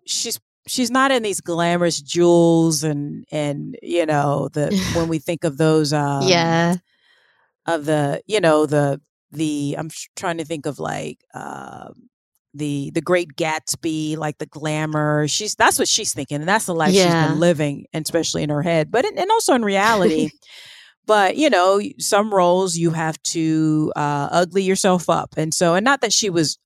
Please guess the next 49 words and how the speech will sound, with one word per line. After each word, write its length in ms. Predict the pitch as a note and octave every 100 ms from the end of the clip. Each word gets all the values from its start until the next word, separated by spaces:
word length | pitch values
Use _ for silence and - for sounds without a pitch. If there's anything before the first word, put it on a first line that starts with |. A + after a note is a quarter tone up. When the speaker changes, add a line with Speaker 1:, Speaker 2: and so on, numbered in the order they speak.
| -
Speaker 1:
ugly 340 | D#3+ D#3+ D#3+
by 220 | C#3+ C#3+
any 180 | E3 E3
means, 420 | C#3+ C3+ C#3 E3
'cause, 160 | - D3+
you 100 | -
know, 140 | D3+ D3+
they 100 | D3
still 180 | - E3
want 140 | D#3
their 140 | D#3+ D3+
leading 320 | D3+ D3 D3
ladies 320 | D3 D3 C#3+
to 100 | C#3+
be 140 | C#3+
beautiful, 420 | C3+ F3 D#3 - C#3
but, 240 | D#3 C#3 - - - - -
um, 360 | F3 E3 D#3+ D#3
it 120 | F#3+ G#3
wasn't 280 | A#3 A#3 G#3+
the 60 |
kind 280 | - F#3+ E3
of 100 | D3
role, 560 | D#3 D#3+ D#3 D3+ D3+ -
it 120 | A#3
was 160 | A3+ G#3
a, 80 | F#3 E3+
a 80 |
meaty 360 | F3 F#3+ D#4 E4
role. 460 | D#3+ D3+ D3 D3+ F3
And 120 | F3
again, 260 | E3+ F#3
it's 120 | D#3 -
opposite 460 | D3+ D3+ D#3+ D#3 -
Paul 240 | D#3+ D#3
Robeson, 460 | D3 E3+ E3 - D3+
who 320 | E3 E3 D#3+ -
allegedly 680 | E3 F3+ A3+ F#3+ F3 D#3+ D#3
she 340 | - D#3 D3+ - _
had 180 | E3+ D#3+
an 120 | D3
affair 360 | D3 - F#3 D3
with. 320 | C#3 C#3 E3+
Speaker 2:
I 120 | G#3+ G#3
was 80 | F#3+
gonna 180 | G3+ F#3
Speaker 1:
Like, 80 |
an 80 | F#3
Speaker 2:
ask. 140 | F3